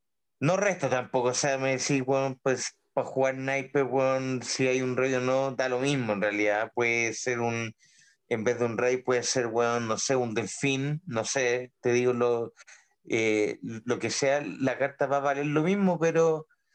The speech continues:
pero, pero dejarlo como un tema, como una carta de lucha, de feminismo, el quitar el rey de la baraja, siento que, mm,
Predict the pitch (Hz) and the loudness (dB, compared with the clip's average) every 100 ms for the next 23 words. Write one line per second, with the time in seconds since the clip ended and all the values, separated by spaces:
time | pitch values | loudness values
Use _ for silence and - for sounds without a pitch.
0 | - - - _ _ 151 139 143 143 139 | -20 -20 -20 _ _ -2 2 2 4 2
1 | 131 - - 143 135 131 131 139 - 170 | 0 -2 -2 2 2 2 0 -2 0 0
2 | 190 185 185 175 156 180 180 185 185 180 | 0 0 2 0 0 0 2 2 2 2
3 | 175 170 160 156 143 135 120 _ _ _ | 2 2 2 2 0 -2 -6 _ _ _
4 | _ _ _ _ _ _ _ _ _ _ | _ _ _ _ _ _ _ _ _ _
5 | _ _ _ _ _ _ - 139 170 180 | _ _ _ _ _ _ -2 0 2 0
6 | 175 185 185 190 175 156 160 202 - 240 | 0 -2 2 2 2 2 0 -2 -2 -2
7 | 349 370 _ _ _ 165 156 151 165 165 | -2 -6 _ _ _ -2 -2 0 0 2
8 | 170 190 208 226 262 - _ _ _ _ | 4 2 2 0 -2 -6 _ _ _ _
9 | - 127 127 139 143 160 175 170 170 180 | -6 -4 -2 -2 0 0 0 0 2 2
10 | 180 175 175 175 180 190 208 220 208 208 | 0 0 2 4 2 0 -2 -2 -2 -2
11 | 208 196 190 190 185 - 214 240 | -2 0 2 0 -2 -8 -6 -4